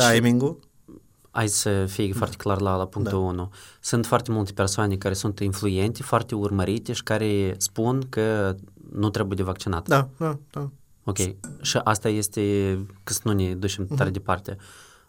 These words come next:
Speaker 2: asta este ok? Asta face parte din libertatea cuvântului sau asta tot ține de siguranță și interesele naționale și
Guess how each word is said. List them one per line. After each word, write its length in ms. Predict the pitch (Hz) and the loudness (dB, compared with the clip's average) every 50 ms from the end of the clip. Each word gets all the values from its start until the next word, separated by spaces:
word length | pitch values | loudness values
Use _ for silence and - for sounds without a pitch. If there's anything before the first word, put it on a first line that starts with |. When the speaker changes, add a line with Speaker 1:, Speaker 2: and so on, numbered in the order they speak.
| _ _ | _ _
Speaker 2:
asta 240 | _ 107 98 - 110 | _ -2 0 2 2
este 500 | 104 104 101 - - 101 98 98 98 98 - | 2 2 0 -2 -2 -2 0 2 0 0 0
ok? 240 | - 101 98 - 120 | -2 -4 -4 -2 -2
Asta 400 | 127 156 170 131 110 104 - 101 | -2 0 0 -2 -4 -4 -6 0
face 220 | - 110 107 - | 0 0 0 0
parte 240 | - 107 104 - 110 | -2 -2 -2 0 0
din 120 | 101 98 | 0 0
libertatea 540 | 101 98 95 101 98 - 107 101 - 101 95 | 0 0 0 -2 0 0 -2 -2 0 -4 -6
cuvântului 600 | 98 - 98 95 104 123 156 151 - 196 190 180 | -6 -6 -4 -2 -2 -2 -2 -2 -4 -4 -2 -2
sau 160 | 156 - 117 | -2 0 0
asta 180 | 110 107 - 104 | 0 0 -2 -2
tot 160 | - 110 98 | -2 -2 -4
ține 340 | - - - - 113 104 95 | -4 -6 -4 -2 -2 -2 -2
de 300 | 92 98 95 95 92 90 | -2 -2 -2 -2 -2 -2
siguranță 600 | 92 - 107 101 101 101 104 98 95 95 - - | -2 -4 -4 -4 -2 0 0 0 0 0 -4 -6
și 140 | 92 - - | -6 -4 -4
interesele 440 | 98 92 - 95 92 85 - 95 92 | -4 -4 -2 -2 -2 -2 -4 -4 -4
naționale 520 | 92 90 - - 101 98 95 92 90 90 | -4 -6 -6 -4 -2 -2 0 -2 -2 -4
și 180 | 92 - - | -8 -8 -10